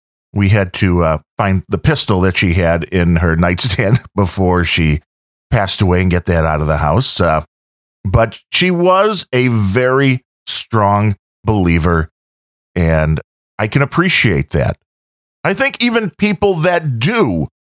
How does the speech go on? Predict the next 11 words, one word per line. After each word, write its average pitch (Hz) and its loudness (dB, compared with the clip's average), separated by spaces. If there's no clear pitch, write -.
believe 123 0
in 131 0
a 123 0
higher 113 0
power 117 -2
have 117 0
times 147 0
where 185 0
you 208 0
question 185 0
it, 71 -2